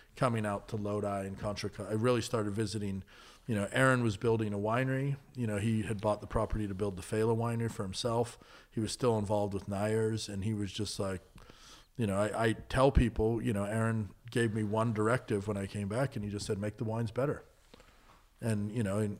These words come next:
I was in every vineyard every week. That was kind of like, "Yeah, just you start going out and, you know, make the wines better."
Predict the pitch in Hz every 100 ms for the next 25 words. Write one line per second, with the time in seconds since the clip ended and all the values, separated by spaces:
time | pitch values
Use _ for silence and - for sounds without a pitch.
0 | - 104 107 107 117 107 110 120 107 113
1 | 113 110 107 113 104 98 - 110 117 -
2 | 113 107 101 104 151 175 135 131 - -
3 | - - - 117 131 127 151 180 - 151
4 | 143 120 131 127 120 117 117 117 110 117
5 | 101 123 120 123 113 104 98 101 85